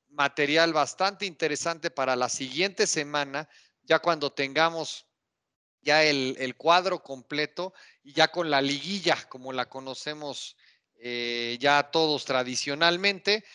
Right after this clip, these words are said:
y que, bueno, que sean buenos partidos, que sea un buen espectáculo el que veamos, y que también la parte de que se hayan detenido o que no hayan, eh, jugado estos equipos, pues que también no les perjudique y que, pues, agarren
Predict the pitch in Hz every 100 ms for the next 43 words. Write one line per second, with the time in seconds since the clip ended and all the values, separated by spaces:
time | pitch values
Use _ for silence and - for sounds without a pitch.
0 | - - 135 147 135 156 139 - 131 156
1 | 160 151 160 202 180 - 151 - 190 180
2 | 185 - - 139 - 160 156 151 147 139
3 | 160 180 170 - 151 - 160 - 151 139
4 | 127 - 127 147 156 165 170 - - _
5 | 143 160 156 156 156 190 202 202 185 _
6 | _ _ - 139 135 - 170 165 165 135
7 | - 135 117 160 160 156 139 131 139 131
8 | 151 165 151 139 127 _ _ _ 123 -
9 | 135 143 151 151 143 139 131 127 123 117
10 | 113 120 117 117 131 127 156 151 143 135
11 | 147 151 147 160 - 175 - 135 - 135
12 | 123 127 135 139 135 127 113 131 110 127
13 | 139 - 156 - 120 104 110 110 123 147
14 | 151 139